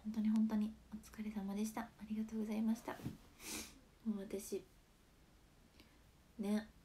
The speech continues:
こんなさ、自由に配信、ほんま、好き放題配信できたのも、みんなの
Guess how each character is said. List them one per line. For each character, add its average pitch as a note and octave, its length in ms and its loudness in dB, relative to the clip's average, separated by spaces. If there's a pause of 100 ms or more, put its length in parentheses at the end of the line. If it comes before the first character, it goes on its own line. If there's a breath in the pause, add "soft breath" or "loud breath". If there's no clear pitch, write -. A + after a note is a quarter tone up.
(340)
こ - 140 -2
ん G#3+ 100 6
な A3+ 140 10
さ、 G#3 580 2 (240)
自 - 160 -6
由 G3 260 2
に F3+ 280 -6 (240)
配 G#3 180 0
信、 G3 420 -6 (1400 loud breath)
ほ A#3 60 0
ん G3+ 120 2
ま、 G3+ 180 -2 (1300)
好 - 60 -18 (140)
き A3+ 140 -4
放 A3 240 0
題 F#3+ 340 -2 (460)
配 G3+ 240 -4
信 F#3+ 400 -6
で F#3+ 120 0
き - 140 -12
た - 80 -4
の F3 160 -4
も、 E3 240 -10 (960)
み A3+ 80 2
ん A3 40 4
な A3 80 4
の G#3+ 180 2